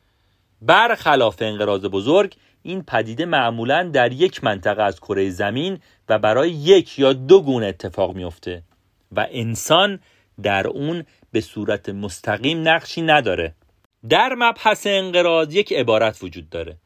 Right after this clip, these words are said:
به نام نرخ انقراض عادی یا آهسته. نرخ انقراض عادی یا آهسته تعداد گونه‌هایی که در یک زمان مشخص منقرض می‌شن رو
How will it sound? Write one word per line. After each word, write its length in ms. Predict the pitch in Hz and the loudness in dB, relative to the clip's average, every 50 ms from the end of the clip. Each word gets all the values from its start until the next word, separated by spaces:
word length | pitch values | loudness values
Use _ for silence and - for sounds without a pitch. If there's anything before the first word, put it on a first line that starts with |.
| _ _ _ _ _ _ _ _ _ _ _ _ | _ _ _ _ _ _ _ _ _ _ _ _
به 120 | - 120 123 | -6 -4 -2
نام 300 | 135 135 127 110 95 87 | -2 0 0 -2 -2 -6
نرخ 720 | 82 80 85 92 107 120 135 151 151 127 110 - - - 92 82 82 - - | -10 -14 -14 -12 -8 -4 -2 0 0 -2 -2 -6 -8 -12 -12 -10 -10 -10 -8
انقراض 680 | 123 123 127 131 127 120 127 131 147 175 214 220 196 | -6 -6 -6 -6 -2 0 2 4 4 4 4 4 4
عادی 720 | 226 - - 143 135 120 113 98 92 - 107 95 80 78 _ | 4 2 4 2 2 2 2 0 -4 -8 -8 -8 -8 -10 _
یا 140 | - 120 135 | -2 0 2
آهسته. 600 | 160 143 107 92 92 92 85 - - - 85 69 - _ _ _ _ _ _ | 2 2 0 -2 -4 -6 -10 -12 -14 -16 -16 -18 -18 _ _ _ _ _ _
نرخ 600 | 110 113 127 147 170 196 214 208 190 - - - 110 90 78 76 - _ _ _ | -10 -6 -2 0 2 2 2 0 -2 -4 -4 -4 -4 -4 -4 -6 -12 _ _ _
انقراض 840 | - 135 135 139 135 131 127 113 120 127 131 143 165 202 208 180 143 | -2 -2 0 0 -2 -2 -4 0 2 2 4 4 4 4 2 2 0
عادی 400 | 135 127 107 104 98 85 87 92 | 0 0 0 -2 -6 -8 -8 -8
یا 160 | 92 95 92 | -6 -4 -2
آهسته 640 | 95 95 95 95 95 92 - - - 165 196 214 208 - _ _ _ _ | -2 -2 -2 -4 -6 -8 -8 -6 -4 -2 -2 -2 -4 -6 _ _ _ _
تعداد 520 | - - 120 120 113 110 113 110 107 101 101 | -8 -6 -4 -4 -2 -2 -2 -2 -2 -4 -8
گونه‌هایی 840 | 98 104 117 127 127 127 127 120 107 117 143 151 151 131 101 82 76 - _ _ _ _ _ - | -10 -8 -6 -4 -2 -2 -2 -2 2 4 4 4 4 2 -2 -8 -12 -18 _ _ _ _ _ -10
که 140 | - 113 110 | -8 -6 -2
در 240 | 113 110 113 113 | 0 0 0 0
یک 220 | 117 135 170 160 139 | 0 0 -2 -2 -4
زمان 540 | 127 117 107 113 107 107 117 127 156 175 180 | -6 -4 -2 0 0 0 0 -2 -2 -2 -4
مشخص 1000 | 156 131 117 110 - - - 120 113 - - - - 160 185 170 - - - 117 | -4 -4 -4 -4 -4 -2 0 0 -2 -2 -4 -4 0 2 2 2 2 -2 -8 -6
منقرض 640 | 107 104 104 104 101 107 107 107 107 104 95 104 | -6 -6 -4 -2 0 0 2 2 0 -2 -4 -6
می‌شن 460 | 107 104 - - 135 135 165 185 185 | -8 -8 -6 -2 -2 0 0 0 2
رو 300 | 180 202 208 202 196 185 | 4 4 4 4 4 0